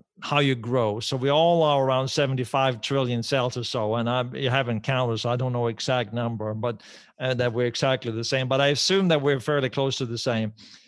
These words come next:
And then, as we talked about, it's, it's fascinating to think about these cells, uh, and they're, they're made up of another seven, each cell is made up of, like, seventy-five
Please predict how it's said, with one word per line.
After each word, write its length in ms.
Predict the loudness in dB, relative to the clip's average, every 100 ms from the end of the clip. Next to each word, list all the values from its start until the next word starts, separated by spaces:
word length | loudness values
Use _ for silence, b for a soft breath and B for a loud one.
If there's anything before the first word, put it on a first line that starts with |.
| B B 0
And 160 | 2
then, 160 | 4 6
as 200 | 4 2
we 80 | 2
talked 320 | 4 4 2
about, 400 | 2 2 2 -2
it's, 400 | -4 -4 -4 -4
it's 180 | -4 -6
fascinating 720 | 0 2 4 4 2 2 2
to 120 | 0
think 280 | 2 0 0
about 480 | 0 2 2 0 -6 _ _ _ _ _ _
these 320 | -4 -2 0
cells, 880 | 0 2 4 4 2 0 -4 -8 -10 -16 _ _ _ _
uh, 540 | -2 2 2 2 0 0
and 340 | 0 0 -2 -8 _ _ _
they're, 320 | 0 2 2
they're 220 | 2 0 2
made 220 | 4 4
up 240 | 2 0
of 220 | -2 -2 -10 _ _
another 380 | 2 4 4 4
seven, 340 | 4 2 2
each 280 | 0 2 2
cell 340 | 2 4 4
is 160 | 2 2
made 160 | 2 2
up 160 | 2
of, 320 | 0 0 -2
like, 240 | 0 0 0
seventy-five 920 | 0 0 0 -2 2 2 2 -2